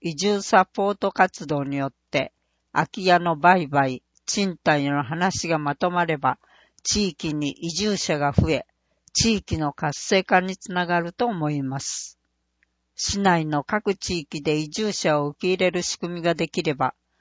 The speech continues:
少子化や過疎化といった問題の解決につながるのではないでしょうか、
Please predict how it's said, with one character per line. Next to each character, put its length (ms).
少 380
子 180
化 180
や 280
過 120
疎 200
化 160
と 160
い 60
っ 40
た 120
問 300
題 220
の 160
解 300
決 320
に 120
つ 160
な 160
が 140
る 120
の 180
で 100
は 140
な 160
い 60
で 120
し 160
ょ 80
う 40
か、 260